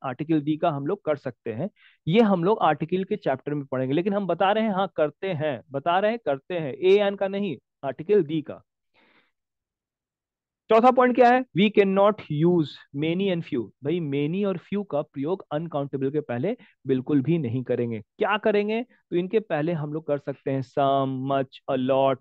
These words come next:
lots of, most of, ये सारे चीज हम लोग कर सकते हैं। Most of the water, अ, lot of water, या फिर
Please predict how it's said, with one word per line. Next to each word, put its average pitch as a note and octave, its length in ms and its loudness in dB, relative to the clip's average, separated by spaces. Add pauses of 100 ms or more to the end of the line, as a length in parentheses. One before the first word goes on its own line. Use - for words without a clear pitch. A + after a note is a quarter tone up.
(240)
lots C#3 300 0
of, C3 380 -2
most D3 280 -6
of, C3+ 220 2 (400)
ये G3 80 2
सारे F3 360 0
चीज F#3 240 -6
हम D#3+ 120 -6
लोग E3 180 -8
कर C3 120 -6
सकते B2 380 -8
हैं। A2+ 200 -6 (280)
Most D#3+ 340 0
of D3 160 4 (540)
the D#3 120 4
water, D3+ 800 4 (460)
अ, C3+ 280 4
lot D3+ 300 0
of E3+ 100 0 (100)
water, D3 580 0 (300)
या C#3+ 100 -2
फिर C#3+ 280 -4